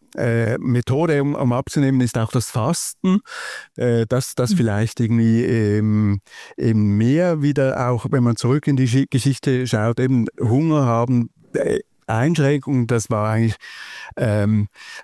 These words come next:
Speaker 1: das, äh, das eher übliche. Heute eben das Gegenteil ist, das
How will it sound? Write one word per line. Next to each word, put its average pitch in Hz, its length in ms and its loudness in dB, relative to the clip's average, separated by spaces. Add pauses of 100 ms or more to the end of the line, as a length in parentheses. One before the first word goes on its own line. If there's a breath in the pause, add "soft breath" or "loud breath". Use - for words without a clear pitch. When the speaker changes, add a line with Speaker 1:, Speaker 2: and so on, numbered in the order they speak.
(120 loud breath)
Speaker 1:
das, 120 220 0
äh, - 260 0
das 131 180 -2
eher 147 360 0
übliche. 180 720 0
Heute 135 320 0
eben 120 120 0
das 113 160 0
Gegenteil 143 580 0
ist, - 240 -4
das - 220 -2